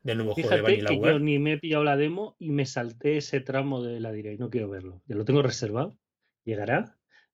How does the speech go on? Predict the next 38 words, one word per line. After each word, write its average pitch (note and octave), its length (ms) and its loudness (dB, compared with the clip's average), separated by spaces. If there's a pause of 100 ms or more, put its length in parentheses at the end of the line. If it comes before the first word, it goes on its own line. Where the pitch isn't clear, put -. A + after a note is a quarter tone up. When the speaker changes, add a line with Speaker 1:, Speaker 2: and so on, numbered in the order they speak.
(320)
Speaker 2:
Ya C#3 120 2
está, G2 340 -6
no C#3 220 0
quiero A#2+ 180 0
verlo. F#2+ 300 -14
Speaker 1:
No D3 240 6
lo F#3 140 4
tenía F3 640 4
idea D#3 260 0
de D#3 120 0
cogerlo D#3+ 440 0
y D#3+ 40 4
me D3 100 4
está C3+ 200 0
apeteciendo C#3 640 4
muchísimo C#3+ 560 4
para B2 220 6
jugarlo B2 360 6
de C3+ 120 12
lanzamiento C3+ 580 8
contigo B2+ 400 6
mano A#2+ 280 4
a A2 60 4
mano. G2 420 -4
Me A#2 120 -2
está B2+ 320 4
apeteciendo. A#2+ 760 2 (320)
Sí, - 380 -4
sí, - 220 -4
sí, - 180 -4
sí. - 220 -8
Es - 100 2
que - 100 6
es B2+ 80 8
Vanillaware, A2 680 8 (120)
eh, - 40 -12
jo. - 220 -14 (600)
Te, A#2+ 320 0